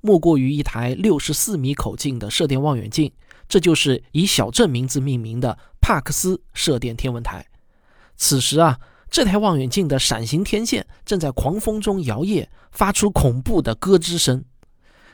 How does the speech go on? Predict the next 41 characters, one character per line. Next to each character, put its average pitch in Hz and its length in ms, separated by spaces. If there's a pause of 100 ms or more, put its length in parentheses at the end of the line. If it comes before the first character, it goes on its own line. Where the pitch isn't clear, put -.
在 180 200
巨 214 260
大 156 180
天 208 240
线 165 200
底 127 180
部 185 160
的 147 100
控 202 200
制 175 160
室 185 280
内， 113 200 (300)
五 135 180
名 139 180
天 214 200
文 160 120
学 135 140
家 143 320
正 143 180
严 117 240
阵 196 220
以 120 100
待。 143 280 (400)
他 254 100
们 247 120
不 294 140
仅 120 160
要 147 120
想 123 240
办 175 180
法 117 140
确 185 280
保 - 200
射 185 180
电 147 160
望 160 180
远 120 140
镜 151 180
的 113 80
周 180 240
全， - 260